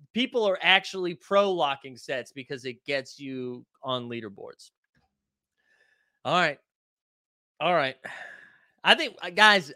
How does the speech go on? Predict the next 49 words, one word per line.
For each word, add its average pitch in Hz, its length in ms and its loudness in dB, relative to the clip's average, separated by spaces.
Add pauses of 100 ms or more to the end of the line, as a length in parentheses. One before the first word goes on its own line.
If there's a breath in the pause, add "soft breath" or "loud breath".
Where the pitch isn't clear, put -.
(280)
you, 180 360 -8
I 185 160 8
know 240 140 6
you 233 140 2
guys 214 200 4
like 190 200 2
to 185 80 -4
make 175 180 -4
fun 160 200 -4
of 135 80 -6
me 147 240 -6
saying 139 300 -8
I 131 60 -6
need 135 180 -12
more 123 160 -10
coffee 135 640 -8 (200 loud breath)
or 123 220 -6
it's - 160 -16
Monday, 131 800 2 (280 soft breath)
Monday 135 460 0
energy. 127 520 -2
I 180 100 6
think 214 220 -2
we're 185 220 2
all 156 300 2
there 127 280 -4
right 110 260 -12
now. 104 260 -14
I 143 80 -4
think 160 220 -8
we're 151 180 -4
all 160 280 2
struggling 147 580 -4
together, 123 600 -6 (100)
and 131 120 -8
that's 160 220 -6
what 175 140 -8
building 135 360 -6
community 117 380 -18
is 104 120 -20
all 95 260 -12
about. 92 240 -16
I've 117 120 -6
been 117 120 -12
saying 131 280 -8
this 123 160 -10
for 113 180 -4
a 110 60 -2
while. 92 380 -2